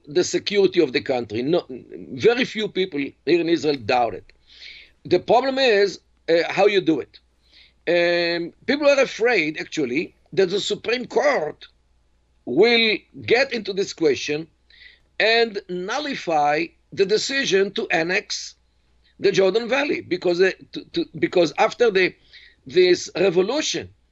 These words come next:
of, uh, the Supreme Judge, uh, uh, Aaron Barak,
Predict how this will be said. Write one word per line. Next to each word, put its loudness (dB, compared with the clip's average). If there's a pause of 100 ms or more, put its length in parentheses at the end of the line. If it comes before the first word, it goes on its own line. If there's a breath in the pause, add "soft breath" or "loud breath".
(400 soft breath)
of, 2 (140)
uh, 2
the -2
Supreme -2
Judge, 0
uh, 0
uh, -2
Aaron 0
Barak, 0